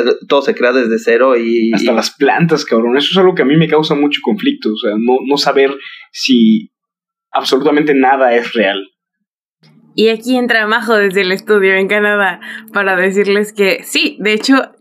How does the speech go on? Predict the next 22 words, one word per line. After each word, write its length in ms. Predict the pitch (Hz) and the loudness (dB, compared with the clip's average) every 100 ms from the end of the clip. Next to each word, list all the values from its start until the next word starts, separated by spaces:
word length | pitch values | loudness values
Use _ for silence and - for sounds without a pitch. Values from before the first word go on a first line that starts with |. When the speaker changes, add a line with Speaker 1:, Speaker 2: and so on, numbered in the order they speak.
| - - - - | -20 -20 -20 -2
Speaker 3:
noventa 460 | 240 240 233 240 254 | 0 2 2 0 0
y 140 | 269 | 2
ocho 140 | 311 370 | 2 2
por 200 | 285 254 | 2 2
ciento 280 | 214 226 226 | 2 2 4
de 120 | 226 | 2
la 160 | 214 190 | 2 0
película 460 | 196 196 196 185 - - - - - | -2 -2 -2 -2 -6 -16 -20 -12 0
no 240 | 214 226 | 2 2
es 100 | 202 | 0
real. 380 | 185 175 156 - | 0 0 -2 -4
O 60 | - | -4
sea, 180 | 196 185 | -2 -2
lo 220 | 196 196 | -2 0
único 320 | 214 269 277 | 2 0 0
real 500 | 208 175 151 165 - _ _ - | 0 0 0 -4 -6 _ _ -6
es 500 | 202 190 190 190 - | -2 0 -2 -4 -6
la 160 | 185 185 | -4 -4
actuación 760 | 185 180 170 - 175 170 170 - | -4 -6 -6 -4 -2 -2 -4 -4
de 180 | 175 | -2
los 180 | 160 160 | -2 -2
actores. 540 | 156 - 175 127 - | -6 -4 -4 -4 -10